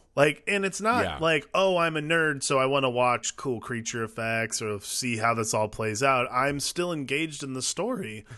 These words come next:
Speaker 1: And that, I think, is probably
Speaker 2: Yeah.
Speaker 1: part of the, um, the magic of,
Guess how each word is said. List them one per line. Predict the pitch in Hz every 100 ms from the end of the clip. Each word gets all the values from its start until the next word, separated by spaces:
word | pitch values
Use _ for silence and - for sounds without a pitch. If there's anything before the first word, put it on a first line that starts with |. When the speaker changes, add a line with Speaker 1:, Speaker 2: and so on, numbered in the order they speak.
| - - -
Speaker 1:
And | 123 143
that, | 220 220
I | 185
think, | - 175
is | 170
probably | 147 170 170 156
Speaker 2:
Yeah. |
Speaker 1:
part | 170 156 156
of | 139
the, | 139 139 135
um, | 131 127 123 117 _ _ _ _ _
the | 131 151
magic | 131 127 143 151 139
of, | 139 120 -